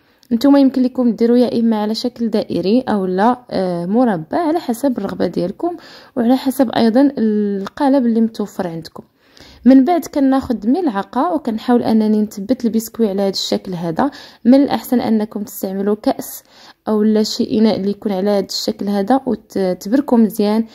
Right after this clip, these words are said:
باش هكا يتثبت لكم البسكوي مزيان على هذه الطريقه. وملي تشوفوا ان البسكوي ديالكم تبت مزيان بهذا الشكل هذا، فحاولوا انكم تاخذوا ملعقه تكون كبيره وخذوا الظهر ديالها هو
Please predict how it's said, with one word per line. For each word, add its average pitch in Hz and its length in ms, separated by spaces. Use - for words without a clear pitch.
باش 226 220
هكا 208 240
يتثبت 226 500
لكم 220 260
البسكوي 202 600
مزيان 202 520
على 190 160
هذه 196 260
الطريقه. 185 600
وملي 233 380
تشوفوا 262 440
ان 226 100
البسكوي 233 480
ديالكم 208 420
تبت 240 420
مزيان 233 360
بهذا 214 140
الشكل 214 420
هذا، 214 360
فحاولوا 277 500
انكم 226 400
تاخذوا 220 420
ملعقه 240 760
تكون 233 260
كبيره 220 680
وخذوا 220 380
الظهر 226 320
ديالها 220 380
هو 220 320